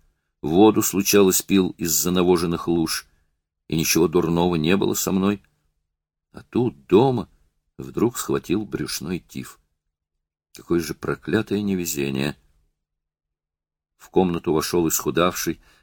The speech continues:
в одних кальсонах, подвязанных чуть ниже колен, Сергей Сергеевич. Держа в руках развёрнутую газету, он сел у стола.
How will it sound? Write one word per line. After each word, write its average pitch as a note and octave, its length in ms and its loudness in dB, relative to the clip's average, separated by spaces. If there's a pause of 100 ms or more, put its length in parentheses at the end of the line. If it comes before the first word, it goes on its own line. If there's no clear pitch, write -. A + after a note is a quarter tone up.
в - 80 -4
одних F2+ 340 2
кальсонах, G2+ 840 0
подвязанных D2+ 680 0
чуть - 320 -8
ниже D#2 280 -4
колен, E2+ 480 0 (340)
Сергей C2 460 -4
Сергеевич. C2 720 -8 (300)
Держа F#2 420 4
в F2 60 0
руках F#2+ 580 0
развёрнутую E2 800 0
газету, G2+ 600 -2
он D2+ 140 -6
сел F#2 280 -2
у F2 60 -14
стола. C2 480 -6